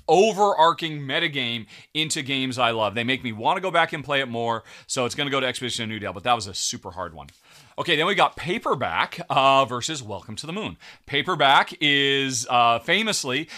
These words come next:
the game that combined, uh, deck building a la Dominion with word building a la Scrabble and created a beautiful hybrid game that has recently gotten a wonderful tenth anniversary edition with a whole bunch of new features in it.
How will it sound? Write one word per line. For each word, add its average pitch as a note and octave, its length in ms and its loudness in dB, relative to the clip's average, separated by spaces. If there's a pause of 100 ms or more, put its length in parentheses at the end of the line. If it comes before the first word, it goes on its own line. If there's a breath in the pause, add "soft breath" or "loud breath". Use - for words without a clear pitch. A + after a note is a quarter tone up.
the C3 80 -8
game D#3 380 0
that C#3+ 180 -2
combined, C3+ 920 0
uh, A#2+ 400 0
deck A#2+ 380 -4
building D#3+ 320 0
a C#3 200 2
la E3 140 2
Dominion D#3 540 -4
with C3+ 180 -4
word D3+ 380 -4
building B2+ 400 -4
a C3+ 180 2
la C#3+ 240 2
Scrabble C3 600 -2 (240 loud breath)
and D#3 180 4
created D#3 680 0
a C#3 240 4
beautiful D3 880 -4
hybrid C3 500 2
game G#2+ 380 -6 (240 loud breath)
that D#3 100 0
has D3+ 180 0
recently G3 380 -2
gotten E3 420 4
a B2+ 180 0
wonderful B2 580 -4
tenth D3+ 320 -6
anniversary C#3+ 560 -4
edition C#3+ 260 -6
with A2+ 100 -10
a F#2+ 120 -6
whole D3 180 -4
bunch D3+ 220 -4
of C#3 80 -10
new B2+ 160 -8
features F#3+ 500 -10
in F#3+ 140 -4
it. G3+ 180 -2